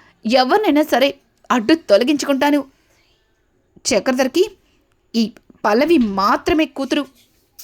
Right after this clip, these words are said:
పల్లవి స్థానంలోకి ఎవరొచ్చినా సరే నేను తట్టుకోను అని చెప్పి ఇక పల్లవి తన మనసులో అనుకుంటుంది. ఇంతలో అవని వస్తుండగా అవనిని చూసిన పల్లవి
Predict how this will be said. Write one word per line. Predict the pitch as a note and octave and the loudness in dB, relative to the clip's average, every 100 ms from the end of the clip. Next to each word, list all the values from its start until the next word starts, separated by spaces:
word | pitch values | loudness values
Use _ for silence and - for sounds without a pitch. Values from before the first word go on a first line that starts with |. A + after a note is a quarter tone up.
| - - | -20 -6
పల్లవి | G3 G#3+ C4+ | -2 0 0
స్థానంలోకి | E4 A#3+ B3+ C4+ B3 E4 G4+ - _ _ - | 0 0 0 0 0 0 -2 -6 _ _ -4
ఎవరొచ్చినా | A#3+ B3+ G4 A4+ - D#4+ | -2 0 2 2 2 0
సరే | E4 C#4 F#3+ _ _ _ - | 2 0 0 _ _ _ -6
నేను | G3 F#3+ | -6 -4
తట్టుకోను | - A#3 E4+ D4+ C#4+ D4 | -2 -2 0 2 2 0
అని | B3+ C4+ | -2 -2
చెప్పి | C#4 C#4 C#4+ - _ - | -2 -4 -6 -10 _ -4
ఇక | G4+ C#4+ | 0 -2
పల్లవి | - G#3 E3+ C4 D#4 | -2 -4 0 0 0
తన | C#4 | -2
మనసులో | A#3 A3+ C#4+ C#4+ | -2 -4 -2 -2
అనుకుంటుంది. | C#4 C#4+ C4+ C#4 C#4 - - _ | -2 -4 -2 -2 -4 -8 -20 _
ఇంతలో | D#4+ A#4 F#4+ C#4+ - | -2 2 4 2 2
అవని | A3 C4 | -2 0
వస్తుండగా | D4+ C#4 D4 C#4+ C#4 C#4 - _ _ G3+ | -2 0 0 0 0 -2 -4 _ _ -4
అవనిని | G3+ C4+ C#4 D4+ | -2 -2 -2 -4
చూసిన | C#4 C#4+ C#4+ _ _ _ | 0 -2 -2 _ _ _
పల్లవి | G3+ G3 C#4+ C#4 | -2 0 0 -2